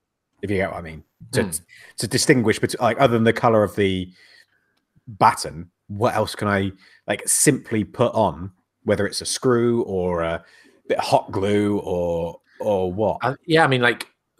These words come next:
Speaker 2: drilling and, and screwing little bits in, if you have not got a welder, would be a really nice way of putting little buttons and stuff on. That could be super cool.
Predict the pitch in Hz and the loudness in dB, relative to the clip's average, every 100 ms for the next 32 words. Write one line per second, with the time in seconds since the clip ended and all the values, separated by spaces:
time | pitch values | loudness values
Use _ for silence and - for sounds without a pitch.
0 | _ _ _ _ _ - _ 131 - 135 | _ _ _ _ _ -20 _ -8 4 6
1 | 131 131 117 110 113 104 - - 123 127 | 6 4 2 -2 -8 -6 -4 2 4 4
2 | 110 107 101 104 - 95 95 107 101 107 | 4 -2 -2 -4 -4 -4 -2 0 0 0
3 | 98 92 87 101 113 82 92 92 90 101 | -2 -4 0 0 0 -4 -6 -4 0 0
4 | 98 101 95 90 87 - _ 101 98 92 | 2 0 -2 -6 -8 -12 _ 0 0 0
5 | - 98 98 90 - 117 101 110 98 110 | 0 2 2 2 2 0 0 -2 -2 -2
6 | 113 104 113 - 120 139 165 - _ - | -2 -6 -2 0 4 4 2 -8 _ -20
7 | - - _ 120 117 104 107 110 - - | -20 -20 _ -2 -2 -2 -2 -2 0 4
8 | 190 143 | 4 4